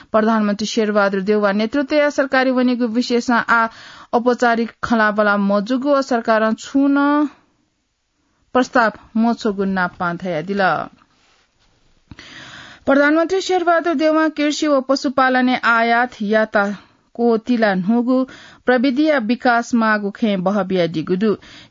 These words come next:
कृषि व वन विज्ञान विश्वविद्यालय या गुकगु साधारण बैठके नवाना दिसे कुलपति तक्क जुयाधिमा प्रधान सेनापति देउवा प्रधानमन्त्री देउवा देया कृषि पशु व वन लगाया मुक्क विकास से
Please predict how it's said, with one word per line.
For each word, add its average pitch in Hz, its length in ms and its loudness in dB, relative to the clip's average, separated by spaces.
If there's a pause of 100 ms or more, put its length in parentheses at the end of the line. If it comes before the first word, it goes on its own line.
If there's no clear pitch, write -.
कृषि 233 300 0
व 214 160 2
वन 208 300 0
विज्ञान 196 380 0
विश्वविद्यालय 247 720 0
या 254 140 2
गुकगु 254 520 -2
साधारण 233 640 0
बैठके 226 440 0
नवाना 220 380 2
दिसे 214 300 -2
कुलपति 214 500 -2
तक्क 262 300 -2
जुयाधिमा 220 600 0
प्रधान 208 340 0
सेनापति 196 560 -2
देउवा 233 420 2 (520)
प्रधानमन्त्री 240 640 2
देउवा 247 440 2 (280)
देया 269 340 2
कृषि 269 440 -2
पशु 254 380 -2
व 294 180 2
वन 226 360 2
लगाया 233 580 0 (240)
मुक्क 262 340 0
विकास 233 600 0
से 226 200 0